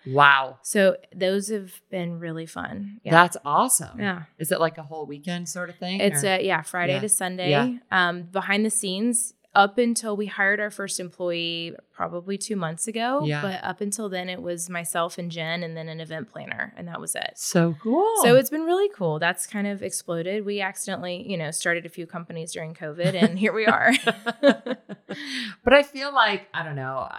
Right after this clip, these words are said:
Speaker 1: I've, I've, I've actually talked to several, a lot of my most recent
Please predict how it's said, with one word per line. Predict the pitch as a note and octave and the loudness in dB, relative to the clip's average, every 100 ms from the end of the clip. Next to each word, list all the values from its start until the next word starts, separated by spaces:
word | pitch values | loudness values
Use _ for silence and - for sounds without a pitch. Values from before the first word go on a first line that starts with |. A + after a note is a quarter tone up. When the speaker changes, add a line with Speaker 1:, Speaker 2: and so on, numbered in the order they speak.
| - - | -6 -4
Speaker 1:
I've, | D3+ _ F3+ - | -6 _ -18 0
I've, | E3+ D3+ _ | 0 0 _
I've | E3 D3+ | -4 -4
actually | E3+ F#3+ E3 D3 | -6 -4 -6 -4
talked | D3 D3 - | -4 -6 -6
to | C#3 | -6
several, | - - E3+ E3 C#3 C3 C3+ _ _ _ _ | -4 4 4 4 0 0 -6 _ _ _ _
a | C3+ | 0
lot | C#3 D#3 E3+ | 6 6 6
of | D#3+ C#3+ | 0 -2
my | C#3 C3+ C3+ C3 _ | -2 -2 -6 -14 _
most | D3+ C3+ - B2 | -6 -4 -6 -2
recent | C#3+ F#3+ F#3 D3+ | 2 4 4 0